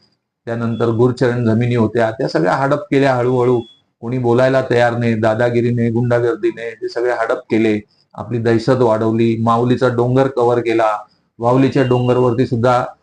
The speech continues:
त्यांनी प्रयत्न केला, प्रशिक्षण केंद्र सुरू केले आणि त्यामुळे एक भीतीचा वातावरण त्या परिसरमध्ये निर्माण केल्यानंतर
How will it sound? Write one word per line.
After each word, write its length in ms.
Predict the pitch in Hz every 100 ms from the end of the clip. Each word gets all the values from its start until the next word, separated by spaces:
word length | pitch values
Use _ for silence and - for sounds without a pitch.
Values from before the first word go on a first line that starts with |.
| -
त्यांनी 400 | - 117 123 123
प्रयत्न 400 | 123 120 120 120
केला, 420 | 117 117 110 104 -
प्रशिक्षण 500 | 120 156 147 143 135
केंद्र 360 | 135 139 160
सुरू 280 | 165 151 135
केले 400 | 113 113 110 107 - _ _ _ -
आणि 220 | 147 165
त्यामुळे 520 | 170 156 170 175 190
एक 280 | 165 175 - -
भीतीचा 500 | 120 110 160 170 170
वातावरण 440 | 147 131 151 151
त्या 200 | 151 147
परिसरमध्ये 640 | 147 139 135 - 143 143
निर्माण 500 | 143 127 123 139 147
केल्यानंतर 720 | 143 127 127 139 147 147 110